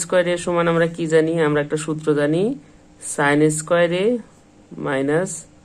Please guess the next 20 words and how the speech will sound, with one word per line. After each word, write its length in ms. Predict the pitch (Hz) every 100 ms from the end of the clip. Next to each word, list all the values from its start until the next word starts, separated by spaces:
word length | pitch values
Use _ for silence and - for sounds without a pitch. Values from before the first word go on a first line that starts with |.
| - - - -
cos 220 | - 143 151 156
স্কয়ার 340 | 156 151 151 160 156 - -
প্লাস 260 | 147 156 156
cos 180 | 151 151 156 151
স্কয়ার 380 | - 160 170 220 233 - 156 143
a 20 | 131 - 143
equal 260 | 139 160 151 135
ওয়ান। 200 | 131 123 131 - - - - -
তাহলে 220 | 147 139 143
cos 200 | 147 143 165 165
স্কয়ার 400 | - - 165 170 170 - 151
a 20 | 160 156
সমান 220 | 156 151 147
আমরা 120 | 147 143
লিখতে 200 | 135 143 147
পারি 160 | 151 170
ওয়ান 160 | 147 135 135
মাইনাস 300 | 139 - 220 -
sin 220 | 139 135 139 139
স্কয়ার 300 | - 156